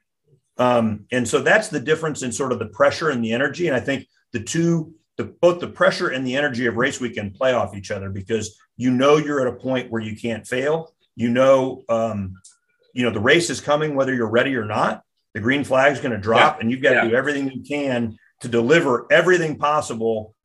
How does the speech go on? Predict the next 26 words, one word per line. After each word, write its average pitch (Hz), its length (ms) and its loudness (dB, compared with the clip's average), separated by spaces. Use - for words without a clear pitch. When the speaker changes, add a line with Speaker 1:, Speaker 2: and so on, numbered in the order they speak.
Speaker 1:
till 139 120 2
that 120 180 6
green 117 240 0
flag 104 340 -2
drops, - 580 -10
and 131 200 4
after 117 360 2
in 101 100 -8
our 92 120 -4
case. - 500 -14
But 110 280 -12
Speaker 2:
And 170 160 4
I 175 140 6
would 160 160 4
say 208 240 4
that, 170 300 2
uh, - 40 -6
maybe 180 280 2
a 147 80 4
third 185 400 0
thing 123 340 -2
is 123 300 -2
the 107 200 0
size 147 600 2
of 101 160 0
the 98 400 -8